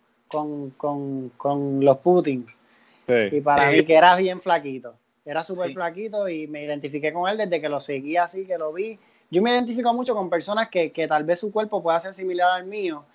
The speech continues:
Speaker 1: o tengan más o menos las mismas habilidades que yo.
Speaker 2: Ah.
Speaker 1: Pues ese tipo de personas yo, yo me identifico con ellos. ¿Quién más de afuera? Eh, Will Ospreay,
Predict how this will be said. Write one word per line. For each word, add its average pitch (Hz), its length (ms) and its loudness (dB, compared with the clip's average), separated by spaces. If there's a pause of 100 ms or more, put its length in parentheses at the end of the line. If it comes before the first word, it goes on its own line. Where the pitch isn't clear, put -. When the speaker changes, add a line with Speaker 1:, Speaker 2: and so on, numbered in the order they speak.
(400)
Speaker 1:
o 165 140 4
tengan 196 340 2
más 196 160 -2
o 202 60 0
menos 208 180 -2
las 170 120 4
mismas 165 320 0
habilidades 165 480 0
que 139 240 -6
yo. 113 80 -10 (920)
Speaker 2:
Ah. 95 140 -8
Speaker 1:
Pues 143 260 -2
ese 170 180 -2
tipo 180 240 2
de 185 120 6
personas 185 440 0
yo, 147 240 -2
yo 143 140 -6
me 147 140 -6
identifico 151 440 -4
con 143 180 -6
ellos. 110 220 -12 (1080)
¿Quién 139 180 0
más 139 340 2
de 120 80 2
afuera? 123 500 2 (1800)
Eh, 131 260 -2
Will 123 220 2
Ospreay, 165 680 2